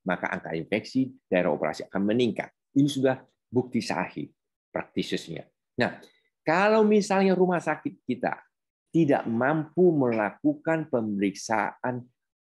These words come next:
gu-, kadar gula darah di oka, jangan kita masukkan bandel ini dalam buntelan.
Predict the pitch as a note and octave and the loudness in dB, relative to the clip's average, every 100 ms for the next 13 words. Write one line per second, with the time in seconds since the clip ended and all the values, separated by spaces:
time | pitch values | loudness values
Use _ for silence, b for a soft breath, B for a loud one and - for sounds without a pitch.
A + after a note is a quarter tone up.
0 | _ - - D#3 C3 C#3 C3 C3+ A2 A2+ | _ -16 4 4 6 2 2 2 2 2
1 | G2+ C#3+ D#3+ A#2+ A2+ - F3 F3+ B2+ C3 | 2 2 2 0 -2 0 0 0 -6 -6
2 | b b _ G3+ G3+ F3 D3+ D3 B2+ A#2+ | b b _ 0 2 0 -2 -4 -4 -4
3 | A2 - E3 D#3 G#2+ F#2+ F2 E2 - G#2+ | -6 -6 -2 0 2 2 0 -4 -6 -6
4 | C#3 D3 D3 E3 F3+ A#3 G3+ | -2 -2 0 -2 0 2 2